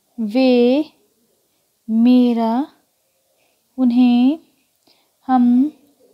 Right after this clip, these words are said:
तुम्हारा, मेरी, कोई,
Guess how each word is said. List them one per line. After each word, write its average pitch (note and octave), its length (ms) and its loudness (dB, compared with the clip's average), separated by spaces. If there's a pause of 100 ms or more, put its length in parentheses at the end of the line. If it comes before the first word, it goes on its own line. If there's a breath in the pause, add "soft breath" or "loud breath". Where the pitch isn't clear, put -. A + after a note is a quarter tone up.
(240)
तुम्हारा, B3 840 -2 (640)
मेरी, B3+ 720 0 (1700)
कोई, C4 580 -4